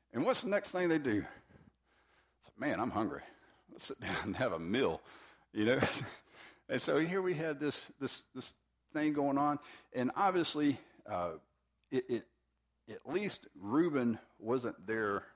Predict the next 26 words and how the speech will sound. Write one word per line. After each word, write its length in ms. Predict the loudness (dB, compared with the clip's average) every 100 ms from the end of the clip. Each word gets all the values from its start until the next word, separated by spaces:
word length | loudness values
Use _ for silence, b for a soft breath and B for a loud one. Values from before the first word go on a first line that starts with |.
| B _ -12
uh, 340 | -10 -10 -10
at 140 | -12
the 60 | -14 -8
time, 400 | -4 -2 -4 -6
or 100 | -8
he 100 | -6
wasn't 320 | -2 -2 -4
involved 500 | -8 -4 -2 -2 -4
in 100 | -8
the 60 | -12
conversation 880 | -6 -6 -6 -6 -4 -4 -6 -12 -10
they 80 | -10
were 140 | -8
having 380 | -6 -6 -6 -8
while 140 | -8
they 60 | -8
were 140 | -10 -10
eating 240 | -10 -10
this 180 | -12 -10
meal, 300 | -10 -10 -12 B B B B B B B -14
uh, 180 | -14 -12 -14
because 480 | -4 -2 -2 -6 -14 _ _ _ _ _ _ _
of 80 | -8
what 160 | -6 -6
we 80 | -8
find, 460 | -4 -2 -2 -6